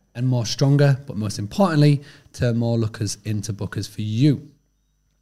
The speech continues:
And we've been working on this now for the last couple of months. We've been working with our developers and our programmers to create, uh, websites that link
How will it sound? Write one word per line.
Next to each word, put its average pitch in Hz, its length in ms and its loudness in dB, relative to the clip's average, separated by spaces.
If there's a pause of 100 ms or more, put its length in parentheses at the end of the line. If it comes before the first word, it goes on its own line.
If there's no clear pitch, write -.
(120)
And 113 100 0
we've 143 120 6
been 156 120 4
working 139 280 4
on 120 60 2
this 120 140 -2
now 117 120 -2
for 104 60 -8
the 113 60 -4
last 113 220 -6
couple 110 220 -6
of 101 80 -4
months. 120 320 -2
We've 104 100 -6
been 107 300 -4 (460)
working 123 720 0
with 110 280 -4
our 104 260 -2
developers 107 480 -2
and 101 80 -6
our 92 160 -6
programmers 113 680 -2 (320)
to 135 440 10
create, 131 1000 4 (460)
uh, 101 240 -4
websites 127 680 2
that 104 180 -6
link 139 640 6